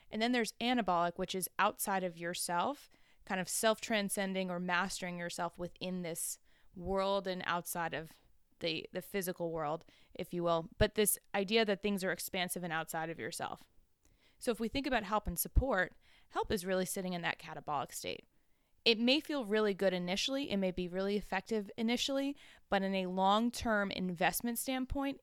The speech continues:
it's not going to benefit the situation. It's gonna recreate it each time.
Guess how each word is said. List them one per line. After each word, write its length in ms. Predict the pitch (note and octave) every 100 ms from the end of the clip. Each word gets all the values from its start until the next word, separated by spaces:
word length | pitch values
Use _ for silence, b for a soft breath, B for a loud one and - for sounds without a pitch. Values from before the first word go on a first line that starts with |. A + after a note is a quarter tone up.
| -
it's 220 | G#3 -
not 320 | A3 A3+ A#3+
going 240 | - G#3+ G3+
to 80 | F#3
benefit 380 | G3 F#3+ F#3 -
the 100 | F3+
situation. 800 | F3+ - E3+ - - - - - - - - _ _ _ _ _ _ -
It's 140 | G3
gonna 200 | A#3 G3+
recreate 500 | F#3 G3+ - G3 E3
it 120 | D#3+
each 200 | D3+ -
time. 280 | - -